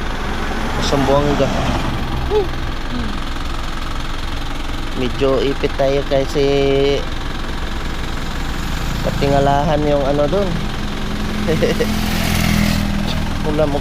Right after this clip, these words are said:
kwarta. Hiram ng kwarta. Tayo pa yung hiraman eh. Short nga tayo sa budget ngayon, guys. Kasi yung Allowance namin, di pa dumating. Pa-follow up ko pa ngayon, araw na yun, yung, yung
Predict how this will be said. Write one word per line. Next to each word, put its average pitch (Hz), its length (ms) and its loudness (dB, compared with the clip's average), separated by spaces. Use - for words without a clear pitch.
kwarta. 151 400 0
Hiram 170 240 2
ng 160 160 0
kwarta. 165 400 2
Tayo 175 240 2
pa 185 80 0
yung 175 240 4
hiraman 170 480 2
eh. 175 160 4
Short 170 240 -2
nga 160 160 -4
tayo 156 240 0
sa 143 80 -4
budget 147 400 0
ngayon, 151 240 0
guys. 190 240 2
Kasi 156 280 2
yung 165 160 6
Allowance 175 440 2
namin, 185 280 4
di 185 120 2
pa 180 120 2
dumating. 170 480 4
Pa-follow 139 400 4
up 147 160 2
ko 147 80 2
pa 156 160 4
ngayon, 160 320 4
araw 156 340 4
na 156 80 2
yun, 156 220 2
yung, 156 260 2
yung 139 160 2